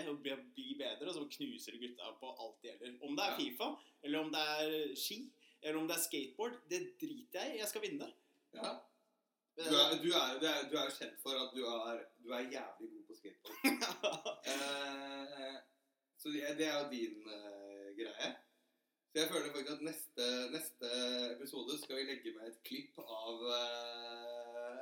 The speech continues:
Speaker 2: det er som rendyrker din, eh, din greie, din tredve-årskrise-greie, skateboard.
Speaker 1: Ja, det er helt, helt greit, det, da.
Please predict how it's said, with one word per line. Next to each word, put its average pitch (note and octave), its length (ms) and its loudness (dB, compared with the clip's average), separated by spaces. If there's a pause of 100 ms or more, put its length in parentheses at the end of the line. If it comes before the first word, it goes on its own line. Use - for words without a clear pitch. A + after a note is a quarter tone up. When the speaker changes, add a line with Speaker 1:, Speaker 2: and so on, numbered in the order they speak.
Speaker 2:
det D3 140 2
er C3 120 4
som F3 180 2
rendyrker B2 720 0
din, G#2 300 -10 (140)
eh, G#2 840 -16 (540)
din B2 240 0
greie, B2 400 0
din C#3 240 -2
tredve-årskrise-greie, G#2 1400 -6
skateboard. G#2+ 440 -10 (680)
Speaker 1:
Ja, - 80 -10
det - 120 2
er - 100 2
helt, - 240 -6
helt D3 180 -2
greit, C3 220 -4
det, C3 100 -8
da. C3+ 120 -2